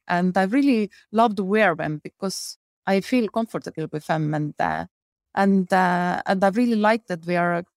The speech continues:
uh, we have done, uh, in, uh, in good way. So the quality is really strong. And in, in that way, actually, we also have to value the, the things which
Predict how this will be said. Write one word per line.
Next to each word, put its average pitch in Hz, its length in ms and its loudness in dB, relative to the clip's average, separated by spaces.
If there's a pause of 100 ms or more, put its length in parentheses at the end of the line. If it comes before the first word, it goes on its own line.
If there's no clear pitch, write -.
(340)
uh, 170 640 -2 (220)
we 196 140 0
have 190 220 -2
done, 202 440 2
uh, 175 180 -2 (500)
in, 190 300 0
uh, 175 180 0 (680)
in 214 120 0
good 226 280 -2
way. 202 320 2
So 180 240 -2
the 175 140 -4
quality 196 380 0
is - 120 -8
really 196 240 -2
strong. 165 480 -2 (640)
And 196 540 2
in, 233 180 0
in 240 180 -2
that 269 180 2 (100)
way, 233 380 2
actually, 220 300 -2
we 202 120 0
also 240 280 -2
have 208 240 -2
to 202 100 -6
value 208 440 4
the, 170 300 -2
the 170 100 -4
things 233 420 0
which - 220 -8